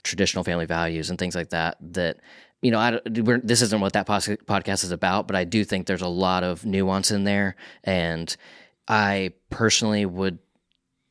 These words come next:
put myself in a pro-choice, not because I'm pro-abortion, but because I think that ultimately love gives us the choice. And then if we infiltrate and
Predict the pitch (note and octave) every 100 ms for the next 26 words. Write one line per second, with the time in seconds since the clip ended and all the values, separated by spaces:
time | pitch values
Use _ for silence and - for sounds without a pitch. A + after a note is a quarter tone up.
0 | _ A#2+ G2+ F#2+ - G2+ - F#2+ F2+ F2
1 | - _ _ - - G2+ F#2+ - - G#2
2 | G#2 C3+ C3+ - - - - F#2 E2 F2+
3 | G#2 F2+ F2+ E2 E2 - - _ _ -
4 | G2 F#2 F2 E2+ D#2+ - - _ _ _
5 | _ - E2+ A#2+ A2+ E3+ D#3+ C#3+ _ _
6 | - E2+ - F#2+ F2 F#2+ E2+ F2+ - _
7 | _ _ _ - G2+ F#2+ F#2 F2+ F2 F#2
8 | - G#2 A2 C3+ - D3 D3 D3 C#3+ -
9 | - _ _ F#2+ F2+ F2 - F#2+ F2+ F2+
10 | - F#2+ F#2+ - G2+ F2 F2+ F2+ F2+ E2